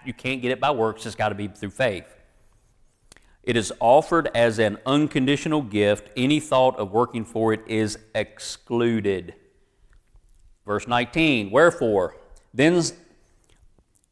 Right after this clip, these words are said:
then serveth the law," asking a question.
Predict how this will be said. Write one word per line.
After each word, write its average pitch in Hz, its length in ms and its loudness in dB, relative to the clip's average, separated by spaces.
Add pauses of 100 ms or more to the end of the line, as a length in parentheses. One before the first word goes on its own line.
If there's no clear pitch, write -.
(140)
then 180 540 2
serveth 156 580 2
the 110 220 2
law," 110 360 8
asking 135 340 0
a 160 60 0
question. 170 520 2